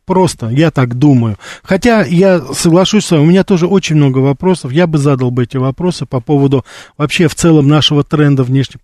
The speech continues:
Пора уже все-таки в окопах, знаете, выходить из окопов и двигаться, ш-, собственно говоря, вперед, потому что действительно терпеть вот эти унижения больше уже просто невозможно. Давайте мы еще возьмем, потом продол-, да, да, слушаю вас.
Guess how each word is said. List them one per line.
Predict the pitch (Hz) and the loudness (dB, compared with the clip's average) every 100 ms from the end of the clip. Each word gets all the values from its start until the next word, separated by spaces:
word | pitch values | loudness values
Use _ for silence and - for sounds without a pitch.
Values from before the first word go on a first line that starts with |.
| - | -4
Пора | 170 208 | 0 2
уже | 180 160 | 2 0
все-таки | - 151 - 139 | -4 -6 -6 -6
в | 131 | -4
окопах, | 139 160 - 139 - | -4 -6 -6 -12 -6
знаете, | 147 151 | -4 -4
выходить | 131 135 156 139 135 | -4 -4 -4 -6 -6
из | 135 | -4
окопов | 190 190 156 147 _ - - - | -4 -8 -10 -12 _ -20 -20 -8
и | 165 165 | -2 -2
двигаться, | 131 160 143 - 151 127 | 0 -2 -2 -6 -4 -6
ш-, | - - - - - | -6 -8 -8 -6 -4
собственно | 147 - 139 | -4 -4 -4
говоря, | 131 135 139 | -2 0 0
вперед, | - - 143 123 - | -4 -6 -4 -4 -6
потому | - 127 139 | -8 -4 -2
что | - 135 | -4 -8
действительно | 131 - 156 143 | -6 -6 -4 -2
терпеть | 147 131 160 135 | -2 -2 -4 -4
вот | 135 | -6
эти | 143 139 | -4 -2
унижения | 139 143 165 175 | -2 0 0 0
больше | 127 143 - 131 | 0 -2 -6 -6
уже | 127 | -8
просто | 127 139 - | -8 -8 -6
невозможно. | 143 135 139 135 113 _ - _ _ | -8 -8 -8 -8 -12 _ -20 _ _
Давайте | 135 131 135 | -8 -6 -6
мы | 131 | -6
еще | - | -4
возьмем, | 139 143 180 - | -4 -2 -4 -6
потом | - 139 | -12 -14
продол-, | 131 131 151 | -12 -14 -12
да, | 143 156 123 | -6 -4 0
да, | 180 | 0
слушаю | 170 190 175 131 113 | 0 -2 -4 -6 -8
вас. | - | -10